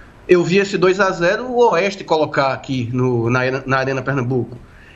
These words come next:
Eu vi, é, o Grêmio, com quatro homens a menos, fazer um gol quando a classificação era iminente para o Náutico. Então, o Náutico, ele, o que ele, o grande,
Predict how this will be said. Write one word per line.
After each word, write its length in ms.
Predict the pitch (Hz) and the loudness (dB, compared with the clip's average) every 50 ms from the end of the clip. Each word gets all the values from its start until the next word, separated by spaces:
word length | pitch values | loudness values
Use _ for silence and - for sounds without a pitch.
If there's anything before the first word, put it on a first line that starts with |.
| - - | -6 -2
Eu 240 | - 139 156 165 143 | 2 2 2 2 2
vi, 720 | 139 131 139 151 156 175 196 208 220 233 247 247 240 247 196 | 0 0 2 4 4 4 4 2 0 -2 -4 -4 -4 0 2
é, 800 | 185 180 175 180 175 170 170 170 160 160 151 151 143 139 139 - | 4 4 4 4 4 4 2 2 2 2 2 2 2 2 2 2
o 80 | 196 | 2
Grêmio, 640 | 180 180 180 190 208 220 220 214 190 165 156 151 147 | 2 2 2 4 2 2 2 2 2 0 0 0 -2
com 160 | 147 151 147 | -2 -4 -2
quatro 380 | 151 156 156 156 165 165 165 156 | 0 2 2 2 2 0 -2 -2
homens 220 | 156 156 156 151 | 0 0 0 2
a 100 | 170 170 | 2 0
menos, 480 | 160 156 160 170 190 202 220 226 214 - | 0 0 -2 -2 -2 -2 -4 -6 -4 -2
fazer 260 | - 196 175 165 185 | 0 0 0 0 0
um 140 | 180 170 151 | -2 0 0
gol 340 | 151 160 160 156 143 127 - - | 0 0 0 0 0 -2 -2 -2
quando 180 | 151 147 143 | -2 0 0
a 60 | 147 139 | 0 -2
classificação 500 | - 151 147 - - 147 - - 156 151 | -2 -4 -4 -2 -2 -4 -2 -2 -2 0
era 260 | 151 151 143 127 - - | 2 2 0 0 -2 -2
iminente 540 | 170 175 175 165 156 151 156 151 147 - | 0 0 2 4 4 4 4 2 0 -2
para 120 | - 139 135 | 0 0 0
o 80 | 135 | 0
Náutico. 480 | 135 135 139 139 135 127 123 - - - - - - - - - - - | 0 0 0 0 0 -2 -4 -10 -18 -20 -20 -20 -20 -20 -20 -20 -6 -2
Então, 440 | 170 175 170 - 180 185 202 196 196 202 | -2 -2 0 2 0 0 0 0 0 2
o 60 | 190 | 2
Náutico, 320 | 180 180 196 214 - - 240 | 2 2 2 0 0 -2 -4
ele, 120 | 233 202 - | -4 -4 -4
o 100 | - 196 | -4 -2
que 100 | - 208 | 0 2
ele, 400 | 220 240 262 240 220 208 202 160 190 | 0 0 0 -2 -2 -2 -2 0 0
o 60 | 190 | 0
grande, 680 | 175 180 208 247 262 277 285 262 233 214 196 170 - | 2 2 2 0 0 -2 -2 -2 0 0 0 0 -2